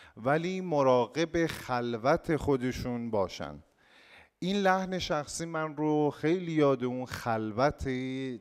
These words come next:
تارکوفسکی وار انداخت که، اه، نزدیکی معنایی و مفهومی می‌تونه پیدا کنه. حالا در تبیینش که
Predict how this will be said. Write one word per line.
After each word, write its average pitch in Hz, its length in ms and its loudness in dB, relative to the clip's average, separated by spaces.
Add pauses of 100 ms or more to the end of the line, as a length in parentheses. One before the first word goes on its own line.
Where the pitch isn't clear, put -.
(100)
تارکوفسکی 117 840 -6
وار 123 300 2
انداخت 151 520 -2
که، 151 360 -2 (560)
اه، 110 760 4
نزدیکی 127 1300 -4
معنایی 120 920 -2
و 151 160 -2
مفهومی 120 640 -2
می‌تونه 123 420 -4
پیدا 113 380 2
کنه. 143 280 -2
حالا 117 260 2
در 113 400 -2
تبیینش 117 800 -4
که 131 300 2